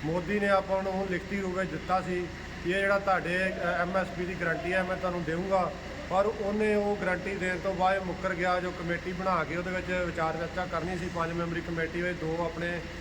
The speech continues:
ਕਿਸਾਨ ਜਥੇਬੰਦੀਆਂ ਦੇ ਲੀਡਰ ਵੀ ਸ਼ਾਮਲ ਹੋਣੇ ਸੀ, ਉਹਨਾਂ ਤੋਂ ਵੀ ਮੁੱਕਰ ਗਿਆ।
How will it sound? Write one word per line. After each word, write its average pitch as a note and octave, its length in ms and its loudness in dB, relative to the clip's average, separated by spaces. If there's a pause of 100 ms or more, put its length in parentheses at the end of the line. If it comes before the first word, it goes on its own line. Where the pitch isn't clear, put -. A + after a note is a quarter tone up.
(220)
ਕਿਸਾਨ F3 300 2
ਜਥੇਬੰਦੀਆਂ F3+ 600 0
ਦੇ F3+ 100 -2
ਲੀਡਰ E3+ 300 -2
ਵੀ F#3+ 80 -2
ਸ਼ਾਮਲ E3+ 300 0
ਹੋਣੇ F3 200 0
ਸੀ, E3+ 260 0 (400)
ਉਹਨਾਂ G#3 220 2
ਤੋਂ A3 120 2
ਵੀ G#3+ 60 6
ਮੁੱਕਰ F3+ 360 0
ਗਿਆ। D3 280 0